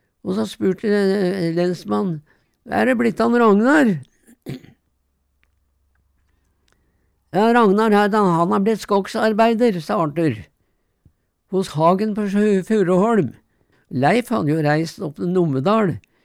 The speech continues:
for å hogge tømmer, men de fløy jo bare etter jentene i stedet. Men de fikk jo mat. De fikk jo ekstra rasjon. Og,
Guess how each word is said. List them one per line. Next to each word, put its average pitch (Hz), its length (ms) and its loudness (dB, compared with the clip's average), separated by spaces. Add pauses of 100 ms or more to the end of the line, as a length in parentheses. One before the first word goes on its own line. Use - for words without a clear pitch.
(500)
for 175 160 -4
å 180 140 0
hogge 170 260 -2
tømmer, 156 520 -2 (360)
men 165 240 -4
de 170 140 -2 (180)
fløy 156 300 -2
jo 170 100 -4
bare 139 320 0
etter 165 220 -4
jentene 156 480 -2
i - 20 -10
stedet. 165 400 -8
Men 202 240 -4
de 247 160 -4
fikk 226 240 -6
jo 254 140 -4
mat. 220 540 -2 (720)
De - 80 -20
fikk 190 240 -4
jo - 60 -4 (100)
ekstra 202 420 -2
rasjon. 214 540 -2 (2250)
Og, 170 400 0